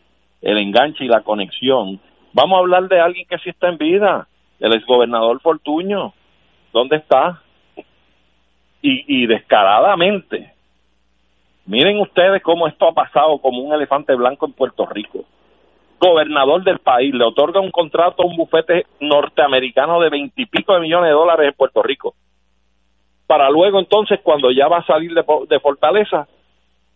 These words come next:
pedirle a su directora de ética gubernamental que le diga si tiene una dispensa o no para poder seguir a trabajar con ese bufete de Estados Unidos.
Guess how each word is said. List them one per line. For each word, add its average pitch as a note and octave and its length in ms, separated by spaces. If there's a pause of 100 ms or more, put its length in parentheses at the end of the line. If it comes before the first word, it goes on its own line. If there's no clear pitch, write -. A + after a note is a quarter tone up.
(120)
pedirle G#3+ 800
a E3+ 180 (380)
su F3+ 140
directora F#3 760
de F#3+ 200
ética G3 360
gubernamental F3 880 (400)
que F3+ 120
le F3 160
diga G#3+ 320 (120)
si E3+ 120
tiene F#3+ 380
una F#3 160
dispensa F3+ 540
o E3 100
no F3 120
para D3+ 200
poder D3 300
seguir E3 220
a D#3 60
trabajar C#3+ 340
con C#3 180
ese C#3 140
bufete C3+ 320
de B2+ 80
Estados A2+ 340
Unidos. G#2 340